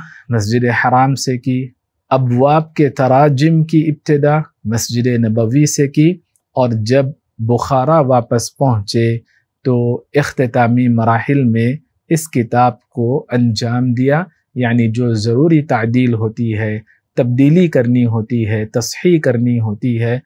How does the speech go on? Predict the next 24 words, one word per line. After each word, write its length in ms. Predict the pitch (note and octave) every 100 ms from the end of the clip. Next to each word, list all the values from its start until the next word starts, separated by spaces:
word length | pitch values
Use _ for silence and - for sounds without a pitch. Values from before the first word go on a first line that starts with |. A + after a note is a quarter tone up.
| - _ -
اس 200 | D3+ -
کام 460 | - B2+ B2+ B2+ A2+
سے 340 | - A#2+ C3 - _ -
فارغ 300 | A2 G#2+ A2 G2+
ہوئے۔ 280 | G#2 G2+ F#2 - _ _ _ _
اس 160 | D#3 -
کے 100 | C3+
علاوہ 520 | A#2+ A#2+ B2+ A#2+ B2 D3 _ _ _
امام 300 | C#3 C3 B2
بخاری 440 | A2+ A2 C#3+ C#3 D3
رحمۃ 320 | B2+ - A#2 A2+
اللہ 440 | A2 B2 G#2+ A2+
علیہ 200 | A2 A2+ -
فرماتے 520 | A2 G#2+ G#2+ C#3 C3
ہیں 300 | A2 A2+ C#3 - _ _
کہ 380 | - E3 E3+ F3 - _ _
جب 360 | - A#2+ A#2 F3
میں 560 | D#3+ B2+ B2+ C3+ F3 F#3+ -
اس 240 | D3 -
کتاب 600 | - C3+ A#2 B2 C3 C3+
سے 240 | - - C3+
فارغ 440 | - A#2 A2 C3
ہو 280 | G#2 G#2 G#2+
چکا، 320 | - G2 F#2